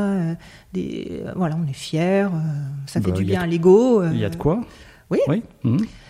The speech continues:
Speaker 1: Mais en fait, c'est pas ça mes plus belles victoires. Euh,
Speaker 2: Mhm.
Speaker 1: c'est, je pense que c'est les accompagnements en fin de vie.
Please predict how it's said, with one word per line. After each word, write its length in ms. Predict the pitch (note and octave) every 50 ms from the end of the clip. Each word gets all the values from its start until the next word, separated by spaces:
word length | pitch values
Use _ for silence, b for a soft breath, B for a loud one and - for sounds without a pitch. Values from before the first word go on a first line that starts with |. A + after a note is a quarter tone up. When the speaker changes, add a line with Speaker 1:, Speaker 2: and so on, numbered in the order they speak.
| B B B B B _ - _ - -
Speaker 1:
Mais 160 | G#3+ A3+ A#3
en 60 | A3+
fait, 160 | A3+ F4+ F4
c'est 140 | - - G#3+
pas 80 | - A3+
ça 180 | A#3 A3+ A3+
mes 140 | A3+ G#3 G3+
plus 160 | G3 - G3+
belles 140 | F3+ F#3 F3+
victoires. 360 | F3 E3+ - - F3+ F3 F3 F#3
Euh, 160 | E3+ E3+ E3+ E3
Speaker 2:
Mhm. 160 | A#2 A2 G#2+ - F#2+ F#2 E3 E3 E3+
Speaker 1:
c'est, 580 | E3+ - - - F#3+ F3+ F3+ F3+ F3 F3 F3 F3
je 100 | E3+ G3
pense 220 | - - C#4+ C#4+ -
que 120 | - F#3+
c'est 160 | - - F3+
les 200 | F3 E3+ E3+ F3+
accompagnements 640 | G3 G3 - G3+ F#3+ G3+ F#3+ F#3+ F#3+ F#3+ F#3+ F#3+ F#3+
en 40 | F#3
fin 160 | - F3+ F3
de 60 | F3
vie. 140 | D#3+ D3+